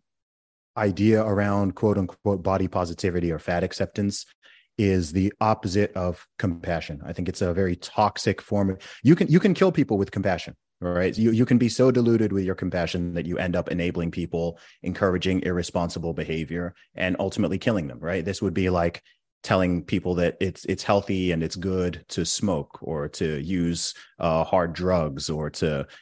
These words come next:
engage, you know, dr-, engage in any other sort of highly risky, um, behavior, and doing it under the guise of, "Oh, you know, this is because we care about you," or, you know, "You're beautiful," or whatever. And it's a complete lie. Um, it's not good. There are a lot of young, impressionable people out there.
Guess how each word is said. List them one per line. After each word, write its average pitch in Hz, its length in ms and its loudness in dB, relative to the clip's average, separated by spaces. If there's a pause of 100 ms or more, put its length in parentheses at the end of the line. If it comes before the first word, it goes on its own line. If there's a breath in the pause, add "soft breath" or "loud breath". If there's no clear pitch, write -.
engage, 92 420 2
you 90 100 0
know, 82 180 2
dr-, - 320 -4
engage 110 360 6
in 110 120 6
any 113 260 4
other 107 180 4
sort 101 280 2
of 87 100 -2
highly 98 520 0
risky, 92 600 -2 (460 soft breath)
um, 87 500 2 (100)
behavior, 101 680 2
and 80 460 -4
doing 101 220 2
it 95 80 2
under 90 160 2
the 82 120 -2
guise 90 340 0
of, 87 100 0
"Oh, 101 160 4
you 87 140 0
know, 82 180 0
this 90 140 -4
is 87 80 -6
because 85 260 -4
we 82 100 -6
care 95 280 2
about 78 280 -4
you," 71 200 -8
or, 67 240 -8
you 76 120 -8
know, 76 120 -6
"You're 78 180 -6
beautiful," 82 500 -4
or 67 60 -6
whatever. 71 400 -6 (480 loud breath)
And 120 460 6
it's 117 140 2
a 123 40 2
complete 123 340 4
lie. 90 380 0 (260)
Um, 90 440 0
it's 101 160 -4
not 107 200 4
good. 95 180 0
There 117 180 0
are 156 140 6
a 147 40 4
lot 135 180 6
of 98 120 -2
young, 98 200 2
impressionable 90 540 -2
people 85 400 -2
out 82 240 -4
there. 62 260 -6